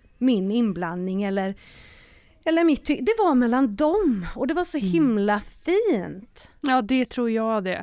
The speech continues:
Speaker 2: Alltså,
Speaker 1: Alltså,
Speaker 2: det är
Speaker 1: det
Speaker 2: ju
Speaker 1: var
Speaker 2: svårt
Speaker 1: så
Speaker 2: att slå
Speaker 1: Ja,
Speaker 2: en
Speaker 1: den
Speaker 2: sån.
Speaker 1: är svår att slå.
Speaker 2: Ja,
Speaker 1: För att
Speaker 2: gud,
Speaker 1: den
Speaker 2: ja.
Speaker 1: var så himla talande med deras relation och hur,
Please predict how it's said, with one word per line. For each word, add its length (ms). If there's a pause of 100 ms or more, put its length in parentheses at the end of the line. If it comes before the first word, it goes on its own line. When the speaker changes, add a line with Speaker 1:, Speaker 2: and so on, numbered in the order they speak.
Speaker 2:
Alltså, 220
Speaker 1:
Alltså, 140
Speaker 2:
det 0
är 60
Speaker 1:
det 100
Speaker 2:
ju 60
Speaker 1:
var 80
Speaker 2:
svårt 220
Speaker 1:
så 60
Speaker 2:
att 60
slå 460 (440)
Speaker 1:
Ja, 60
Speaker 2:
en 40
Speaker 1:
den 80 (120)
Speaker 2:
sån. 260
Speaker 1:
är 140
svår 640
att 220
slå. 80
Speaker 2:
Ja, 580
Speaker 1:
För 80
att 60 (100)
Speaker 2:
gud, 380
Speaker 1:
den 180
Speaker 2:
ja. 120
Speaker 1:
var 100
så 380
himla 640
talande 640
med 320
deras 580
relation 880
och 280
hur, 300